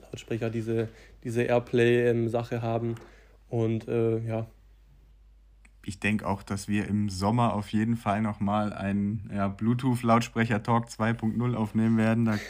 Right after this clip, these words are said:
Speaker 1: <laughs>
Speaker 2: tut sich bestimmt auch noch mal einiges bis dahin. Ich meine, wir haben
Speaker 1: Ja,
Speaker 2: jetzt Januar,
Speaker 1: ja.
Speaker 2: es schneit noch draußen, aber <laughs> ja, die Saison kommt auch wieder.
Speaker 1: Genau. Das stimmt.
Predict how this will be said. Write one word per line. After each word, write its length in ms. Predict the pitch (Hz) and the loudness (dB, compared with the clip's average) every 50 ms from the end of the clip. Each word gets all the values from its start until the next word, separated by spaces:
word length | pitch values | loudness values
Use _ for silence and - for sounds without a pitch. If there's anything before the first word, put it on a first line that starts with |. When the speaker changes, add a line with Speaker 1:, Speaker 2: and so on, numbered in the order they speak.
| 147 131 - | 6 6 6
Speaker 1:
<laughs> 320 | - 143 117 104 - - - | 4 0 0 0 -2 -8 -4
Speaker 2:
tut 220 | - 135 151 - | 0 0 0 0
sich 200 | - 131 123 123 | 0 -2 -2 -2
bestimmt 320 | - 123 - - 131 120 117 | -6 -6 -2 0 0 2 2
auch 100 | 117 117 | 2 2
noch 140 | 117 117 117 | 2 0 2
mal 120 | 117 113 - | 2 2 2
einiges 360 | 104 113 117 117 113 110 - | 2 2 4 4 2 2 0
bis 200 | - 117 113 - | -2 -4 -4 -2
dahin. 360 | - 104 107 110 113 113 120 | -2 -2 0 0 0 0 -2
Ich 120 | 120 - | -4 -4
meine, 180 | 107 101 104 107 | -2 0 2 2
wir 40 | 104 120 | 4 4
haben 80 | 117 | 4
Speaker 1:
Ja, 40 | 107 | 4
Speaker 2:
jetzt 120 | - - - | 2 0 -2
Januar, 460 | 98 104 117 120 117 113 113 113 117 | 0 2 4 4 4 4 2 0 -2
Speaker 1:
ja. 40 | 113 | -4
Speaker 2:
es 100 | 110 - | -6 -8
schneit 280 | - - 107 107 120 123 | -4 0 0 0 0 0
noch 140 | 120 117 - | -2 -4 -4
draußen, 480 | - 110 107 110 113 117 - 113 113 | -4 -2 0 0 0 0 0 0 0
aber 320 | - 107 98 101 101 107 107 - - | 0 0 0 0 0 -2 -4 -4 0
<laughs> 1120 | - 175 - - 165 - - - - - - - - - - - - - - - 120 - - 87 | 0 0 0 0 -6 -8 -8 -14 -20 -20 -20 -20 -20 -20 -20 -20 -16 -6 -2 -2 -2 -2 -2 -2
ja, 240 | 87 90 90 90 - - - - - - - - - - - - - - - - | 0 0 0 -2 -4 -12 -20 -20 -20 -20 -20 -20 -20 -20 -20 -20 -20 -20 -12 -4
die 140 | - 110 110 | -2 -2 0
Saison 420 | 107 104 107 104 98 101 104 110 113 | 0 0 -2 -2 0 0 0 0 0
kommt 240 | - 107 107 98 | 0 0 0 2
auch 200 | - 101 104 110 104 | 2 2 2 2 0
wieder. 240 | 95 95 92 90 - - - - - - _ - - - - - - - - | 0 0 0 -2 -4 -6 -16 -20 -20 -20 _ -20 -20 -20 -20 -20 -20 -20 -12
Speaker 1:
Genau. 420 | - 123 113 113 113 113 113 113 117 - - - - - - - - - - - - - - - | -8 -8 -6 -6 -6 -6 -6 -8 -10 -14 -20 -20 -20 -20 -20 -20 -20 -20 -20 -20 -20 -16 -8 -6
Das 140 | - 196 | -4 -4
stimmt. 440 | - - 139 139 156 170 - - - | 0 4 6 6 6 4 0 -6 -16